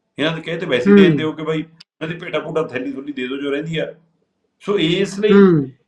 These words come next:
Speaker 1: ਇਹ ਜੇ ਇਹੀ ਮਸਲਾ ਸੀ, ਫਿਰ ਇਸ ਨੂੰ ਤਖਤਾਂ ਦੇ ਟਕਰਾਅ ਤੱਕ ਕਿਉਂ ਲੈ ਗਏ?
Speaker 2: ਜੀ।
Speaker 1: ਕੀ ਸਿਰਫ ਇਸ ਲਈ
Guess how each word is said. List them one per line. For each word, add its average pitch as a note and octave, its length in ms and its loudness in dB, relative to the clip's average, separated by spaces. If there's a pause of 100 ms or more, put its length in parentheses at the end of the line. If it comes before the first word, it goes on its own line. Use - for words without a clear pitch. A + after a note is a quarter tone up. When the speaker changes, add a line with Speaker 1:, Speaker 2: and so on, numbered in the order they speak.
(160)
Speaker 1:
ਇਹ B3+ 300 -4 (180)
ਜੇ G3 120 -8
ਇਹੀ F#3 240 -4
ਮਸਲਾ G#3+ 400 0
ਸੀ, D#3+ 240 -8 (240)
ਫਿਰ F3+ 120 -8
ਇਸ F#3 220 -6
ਨੂੰ G3+ 220 -8 (120)
ਤਖਤਾਂ F3 300 -4
ਦੇ G#3 80 -6
ਟਕਰਾਅ E3 340 -6
ਤੱਕ C#3 260 -10
ਕਿਉਂ A#2 160 -14
ਲੈ G2+ 100 -16
ਗਏ? G2+ 140 -20 (1400)
Speaker 2:
ਜੀ। D#3+ 280 6 (220)
Speaker 1:
ਕੀ D3 120 -2
ਸਿਰਫ D#3+ 300 -6
ਇਸ D3 260 -4
ਲਈ G3+ 240 -2